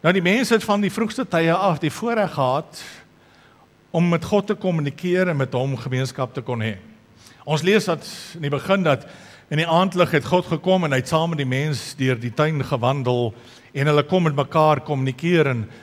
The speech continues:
in gesprek hê. En ek kan net dink hoe wonderlik dit moes gewees het en hoe lekker dit was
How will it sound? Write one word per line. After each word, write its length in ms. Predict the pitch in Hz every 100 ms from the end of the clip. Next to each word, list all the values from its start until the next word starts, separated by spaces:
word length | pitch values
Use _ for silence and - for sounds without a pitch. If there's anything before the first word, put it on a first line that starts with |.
| -
in 120 | 120
gesprek 460 | 139 123 165 156 -
hê. 60 |
En 100 | 127
ek 100 | 120
kan 120 | 117 156
net 160 | 156
dink 180 | 143 156
hoe 160 | 139 135
wonderlik 500 | 127 160 165 131 123
dit 100 | 127
moes 200 | 131 -
gewees 380 | 127 127 120
het 160 | 135 120
en 80 | 113
hoe 100 | 113
lekker 420 | 113 170 160 135
dit 140 | 131
was 300 | 120 117 113